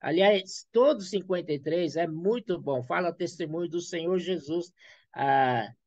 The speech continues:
ah, vamos, vou, vou ler assim as partes mais importantes. Ele fala assim, "Quem creu em nossa pregação e a quem foi revelado o braço do Senhor,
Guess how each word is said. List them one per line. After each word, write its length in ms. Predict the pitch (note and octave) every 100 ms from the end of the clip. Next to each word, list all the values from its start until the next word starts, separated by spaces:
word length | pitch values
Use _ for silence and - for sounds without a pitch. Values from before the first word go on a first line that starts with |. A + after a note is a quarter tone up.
| _ _ -
ah, 160 | A#2 C3
vamos, 380 | F#3 A#3+ A3
vou, 260 | E3 G3+ G3 E3+
vou 200 | F3+ A3+
ler 280 | A3+ A3 F#3+ F#3
assim 420 | D#3 C#3+ - G3
as 220 | F3+ C#3
partes 420 | - F3 E3+ E3+ C#3+
mais 280 | D3 D3
importantes. 880 | C#3 B2+ B2+ - - G3+ F3+ G2+ - _ _ _ _ _ _ -
Ele 200 | D3+ E3+
fala 300 | E3+ E3 D#3
assim, 360 | D3+ D#3 A#2+ -
"Quem 240 | C#4 D#4
creu 320 | G#3 A#3 C4
em 80 | G#3+
nossa 320 | F3+ F#3+ F#3+
pregação 880 | E3 E3+ D#3 C3 B2 - G3 G3 A2 - _ _ _ _
e 120 | F3+
a 100 | G#3
quem 260 | G#3 B3 C4
foi 180 | A#3 G3
revelado 580 | G3 F3 D3+ E3 D#3+
o 40 | D3
braço 420 | C#3+ D3 D3 C#3
do 100 | C3+
Senhor, 580 | B2+ C3+ B2+ E3+ D3+